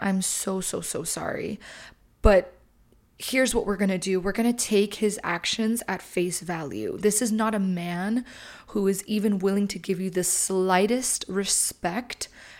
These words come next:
and tell you what he's doing. It is easier for him to run away from you, the responsibilities he has with you, than it is to confront you and just be honest. And this is such a common theme for men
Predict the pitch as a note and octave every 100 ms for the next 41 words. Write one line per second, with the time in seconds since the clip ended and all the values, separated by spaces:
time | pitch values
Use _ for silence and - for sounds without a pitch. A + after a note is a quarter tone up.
0 | - F#3+ G3 - G#3 G3+ G3 F#3 F3 F#3+
1 | - F3+ D#3+ - F3 C#3+ - - G#3 G3+
2 | G3+ - G#3+ A#3+ C4+ C4+ B3 B3 F#3+ G3+
3 | E3+ D#3+ F#3+ - - - - G#3 F#3+ G3+
4 | A#3 G#3 G3+ - F#3 F3 F3 E3+ G3 A3+
5 | - - - _ - F3 F#3 F#3+ - F#3+
6 | G3+ G3 G#3 G3 G3 - E3 - D3+ F3+
7 | G#3 A3 A#3+ B3 C4 B3 - - G#3 G3
8 | G3+ G3+ G#3 - F#3 - F#3+ - F3+ E3+
9 | E3+ - - G3 F#3 - F3+ - F3 -
10 | - F3 E3 - - - - _ _ _
11 | _ - - - G3+ F#3+ G3 - F3 A#3
12 | D4 - A#3+ - - - G3+ G3+ G3+ -
13 | F#3 F#3+ - F#3 F3+ E3+ F#3 F#3+